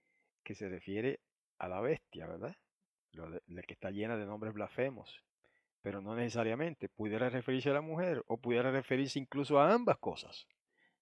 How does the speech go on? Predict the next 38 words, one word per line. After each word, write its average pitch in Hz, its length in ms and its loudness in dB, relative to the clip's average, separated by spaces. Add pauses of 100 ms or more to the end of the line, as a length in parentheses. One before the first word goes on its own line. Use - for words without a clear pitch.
¿Ok? 101 160 -12 (1040)
Fíjense 151 360 4
que 160 120 0
en 139 60 0
nuestras 120 260 0
interpretaciones 131 720 -2
de 175 80 0
Apocalipsis 165 680 0
no 139 360 -4
tratamos 151 480 4
de 131 80 6
no 139 120 2
ser 156 160 2
dogmáticos, 120 840 2 (220)
¿verdad? 104 420 2
Y 123 100 -6
fijarnos 123 460 0
en 123 60 0
una 131 220 2
sola 139 260 2
interpretación, 123 720 0
en 117 80 -2
una 123 180 2
sola 131 220 4
posibilidad. 104 720 0 (960)
Hay 110 100 2
varias 151 280 8
posibilidades 131 760 4
de 117 60 2
interpretación 110 760 -2
en 120 60 -2
estos 120 200 -8
casos 123 300 2
y 110 80 -2
acabo 104 320 0
de 165 60 2
mencionarles 123 680 -2
una, 131 260 -4